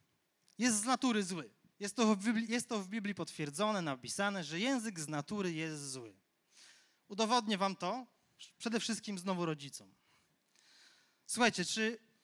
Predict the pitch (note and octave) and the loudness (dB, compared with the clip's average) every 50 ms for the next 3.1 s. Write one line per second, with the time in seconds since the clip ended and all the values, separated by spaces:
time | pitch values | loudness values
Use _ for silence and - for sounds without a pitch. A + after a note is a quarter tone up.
0 | _ _ - - - - A#3+ C#4 D#4+ C#4+ A#3 G3+ F#3 F3+ G3+ G#3+ F#3+ F3+ F3+ G3 | _ _ -14 -10 0 6 6 6 6 6 2 -2 -2 4 6 6 6 6 4 2
1 | - - - - _ _ _ _ _ _ - A3 A3 G#3+ - A3 A3+ G3+ - - | 0 -6 -8 -10 _ _ _ _ _ _ -8 -6 -6 -4 -2 -2 -2 -2 -2 -2
2 | G#3+ G3+ F#3+ F3+ E3 F3 F#3+ - - F3 - F3+ D#3+ - - D3 B2+ G#2+ G#2 - | 0 0 0 2 2 0 -2 -2 -4 -6 -4 -6 -6 -4 -4 -6 -6 -6 -8 -18
3 | - - | -20 -20